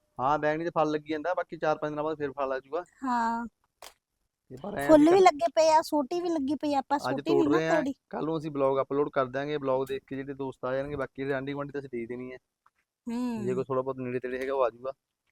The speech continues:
Speaker 1: ਇੱਕ ਗੱਲ ਹੋਰ ਆ ਵੀ ਇਹ ਬੈਂਗਣੀ ਖਾ ਕੇ ਸਾਹ ਨਹੀਂ ਚੜ੍ਹਦਾ, ਬਿਲਕੁਲ ਪ੍ਰੋਬਲਮ ਨਹੀਂ ਆਉਂਦੀ, ਗਰਮੈਸ਼ ਬਿਲਕੁਲ ਨਹੀਂ ਲੱਗਦੀ, ਕਿਉਂਕਿ ਘਰ ਦੀ ਬੈਂਗਣੀ ਹੈ, ਆਰਗੈਨਿਕ ਆ।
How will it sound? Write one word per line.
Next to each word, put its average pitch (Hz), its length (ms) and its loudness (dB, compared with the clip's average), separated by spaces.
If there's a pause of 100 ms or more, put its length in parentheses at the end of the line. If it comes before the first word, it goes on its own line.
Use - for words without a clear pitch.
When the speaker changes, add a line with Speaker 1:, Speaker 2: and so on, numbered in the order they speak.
(1800)
Speaker 1:
ਇੱਕ 151 180 -6
ਗੱਲ 175 160 6
ਹੋਰ 160 180 6
ਆ 170 40 6
ਵੀ 180 120 4
ਇਹ 185 80 4
ਬੈਂਗਣੀ 165 280 0
ਖਾ 165 100 0
ਕੇ - 80 -10
ਸਾਹ 160 260 2
ਨਹੀਂ 160 100 -2
ਚੜ੍ਹਦਾ, 139 280 0
ਬਿਲਕੁਲ 156 280 -4
ਪ੍ਰੋਬਲਮ 147 300 0
ਨਹੀਂ 139 100 -6
ਆਉਂਦੀ, 139 180 -8
ਗਰਮੈਸ਼ 135 340 -6
ਬਿਲਕੁਲ 143 240 -8
ਨਹੀਂ 135 100 -6
ਲੱਗਦੀ, 120 240 -4
ਕਿਉਂਕਿ 165 340 -2
ਘਰ 147 40 0
ਦੀ 131 140 -6
ਬੈਂਗਣੀ 135 360 -6
ਹੈ, 139 60 -8
ਆਰਗੈਨਿਕ 135 540 -10
ਆ। - 40 -10